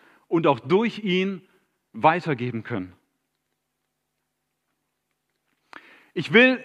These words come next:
dich einladen, mit der Predigt heute, mit dem Text, den wir uns in der Bibel anschauen,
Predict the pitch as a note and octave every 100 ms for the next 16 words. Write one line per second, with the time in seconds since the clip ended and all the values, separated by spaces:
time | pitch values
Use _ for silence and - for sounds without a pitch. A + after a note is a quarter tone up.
0 | - F3+ G3+ A3+ F#3 A3+ B3 F#3 D#3+ E3
1 | G3 G#3 D3+ _ _ - _ _ _ _
2 | _ _ _ _ D3 D3 D#3+ - G3+ A#3
3 | - F#3+ G3+ F3 G#3 G#3+ - - C#3 D3+
4 | C#3+ D#3 - - - - - F#3 F#3+ E3
5 | D#3 C3+ F#3 G3 D#3 E3+ - E3+ F3 F3